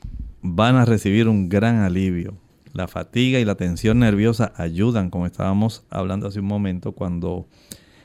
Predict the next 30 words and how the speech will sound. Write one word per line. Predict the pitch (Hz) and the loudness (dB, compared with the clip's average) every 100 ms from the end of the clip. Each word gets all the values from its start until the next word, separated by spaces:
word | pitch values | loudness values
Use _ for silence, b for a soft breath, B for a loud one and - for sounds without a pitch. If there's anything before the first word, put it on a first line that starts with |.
| B _ | B _
eh, | 90 92 90 92 | -4 -2 -2 -2
hablábamos | 92 104 113 113 | 2 2 4 2
del | 101 90 | 0 0
dolor | 90 95 101 | 0 0 -2
de, | 104 - | -4 -4
dolor | 95 90 98 98 | -6 -2 0 -2
de | 101 | -4
cabeza. | 95 92 131 139 - 73 _ _ _ _ _ _ _ - - | -4 -2 0 -2 -6 -10 _ _ _ _ _ _ _ -20 -6
La | 110 117 120 | -2 0 0
persona, | 127 120 113 101 120 127 - _ | -4 -2 -2 0 0 -4 -12 _
mediante | 101 92 98 123 143 143 147 147 b b b b - | -8 -4 -2 0 -2 -2 -2 -2 b b b b -8
el | 95 92 | -4 0
uso | 104 107 - 139 139 | 0 -2 -2 -2 -2
de | 107 95 | -4 -6
este | 92 110 | -4 -2
baño | 101 104 110 | 0 2 0
de | 95 | -2
pies | 101 | -4
caliente, | - 113 110 101 92 107 123 - | -6 -2 -2 -2 -2 -4 -8 -4
logra | 101 110 131 110 98 110 - | 0 2 2 0 -2 -4 -6
una | 98 107 117 117 | -2 0 2 0
derivación, | 98 87 101 113 117 110 98 - 101 101 92 85 95 - - | -2 -2 0 2 2 0 -4 -4 -2 0 -2 -6 -12 -20 -14
desvía | 87 - - 95 113 104 85 | -14 -12 -12 -2 0 0 -4
una | 95 92 | -6 -4
buena | 95 104 | -4 -4
cantidad | 104 95 92 92 | -6 -8 -6 -6
de | 104 101 | -6 -6
sangre | 95 90 95 123 b b b b b - | -8 -8 -8 -10 b b b b b -8
del | 90 87 131 | -4 2 2
cerebro | 139 123 104 113 104 120 147 | 2 0 4 4 2 0 -2